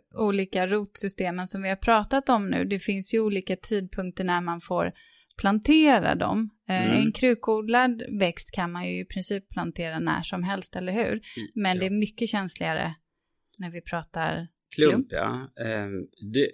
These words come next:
Speaker 2: det är ju... Förr i tiden så var det ju väldigt tydligt att det fanns säsonger när man planterade. Det var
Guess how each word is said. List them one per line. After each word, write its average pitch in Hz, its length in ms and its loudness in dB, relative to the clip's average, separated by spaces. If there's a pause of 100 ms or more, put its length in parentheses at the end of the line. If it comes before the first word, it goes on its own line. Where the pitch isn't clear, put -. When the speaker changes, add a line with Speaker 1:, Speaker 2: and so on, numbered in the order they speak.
Speaker 2:
det 131 60 -2
är 139 180 0 (100)
ju... 131 280 0 (840)
Förr 160 440 6 (140)
i 127 140 -6
tiden 117 500 0
så 113 180 -2
var 117 220 4
det 110 80 2
ju 107 140 -4
väldigt 107 400 -2
tydligt 107 440 -2
att 98 140 -2
det - 80 -14
fanns - 640 -2
säsonger 120 640 4
när 104 100 -4
man 101 200 -2
planterade. 101 680 -2
Det 110 40 -2
var 104 320 -2